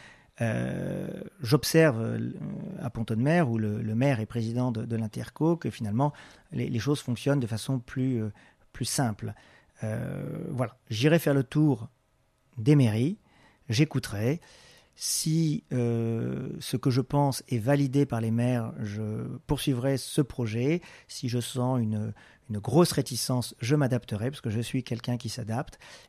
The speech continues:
Mais quoi qu'il arrive, que je sois président ou pas, je travaillerai pour réconcilier la ville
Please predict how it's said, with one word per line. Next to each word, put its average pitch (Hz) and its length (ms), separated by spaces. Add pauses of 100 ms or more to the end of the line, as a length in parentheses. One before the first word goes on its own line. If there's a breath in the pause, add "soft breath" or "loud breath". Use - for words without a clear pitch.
(160)
Mais 135 420 (120)
quoi 190 200
qu'il 151 180
arrive, 123 220
que - 120
je 117 60
sois 113 200
président 107 500
ou 139 80
pas, 143 380 (340 loud breath)
je 117 260 (120)
travaillerai 139 720
pour 113 220
réconcilier 120 680
la 123 220
ville 117 260